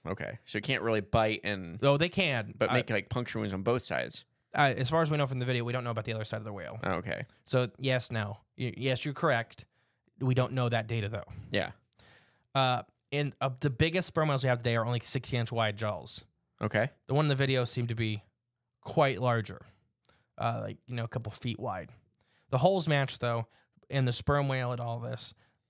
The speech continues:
Speaker 2: Uh, but yeah, they zoomed in and they tried to work on it. And some people said megalodon strike, boat strike, shark bites. None of it makes sense.
Speaker 1: Yeah.
Speaker 2: Sharks, when they bite, they tear.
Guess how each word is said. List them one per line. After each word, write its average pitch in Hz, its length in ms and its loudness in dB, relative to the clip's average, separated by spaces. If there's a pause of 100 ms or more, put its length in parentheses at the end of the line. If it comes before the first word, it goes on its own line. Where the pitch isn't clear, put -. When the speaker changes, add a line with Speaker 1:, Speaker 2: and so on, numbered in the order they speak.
(160)
Speaker 2:
Uh, 117 300 0
but 113 100 -6
yeah, 117 140 -4 (1400)
they 135 100 4
zoomed 147 300 4
in 135 340 0
and 123 280 0
they 120 100 -2
tried 131 220 0
to 127 60 0
work 120 240 -2
on 120 120 0
it. 120 220 -2
And 120 120 0
some 135 200 0
people 123 240 2
said 110 220 0
megalodon 127 600 2
strike, 117 560 -2 (340)
boat 123 360 2
strike, 123 360 0
shark 127 400 0
bites. 117 540 -2 (500)
None 135 200 4
of 127 80 -2
it 120 100 -4
makes 110 240 -8
sense. - 380 -12 (160)
Speaker 1:
Yeah. 110 280 2
Speaker 2:
Sharks, 143 400 2
when 135 120 0
they 120 100 2
bite, 113 240 0
they 113 120 -4
tear. 107 460 -4